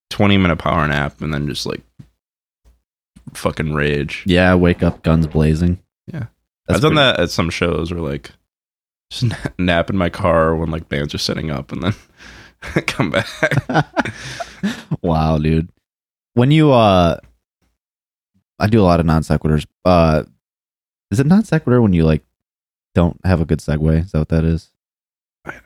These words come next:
Speaker 1: I don't know.
Speaker 2: We, this is
Speaker 1: Sequitur, I barely knew her.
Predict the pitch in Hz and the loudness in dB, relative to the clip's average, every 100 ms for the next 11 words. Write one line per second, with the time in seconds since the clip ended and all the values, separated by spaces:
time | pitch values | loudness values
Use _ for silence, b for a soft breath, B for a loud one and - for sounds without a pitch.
0 | - 98 80 65 170 156 165 - 160 - | -12 -10 -8 0 0 2 -2 0 -2 -4
1 | - _ _ _ _ - 117 - 92 - | -8 _ _ _ _ -2 0 0 -2 -2
2 | 87 90 101 107 104 123 98 87 | -2 0 -2 -2 -4 -6 -8 -10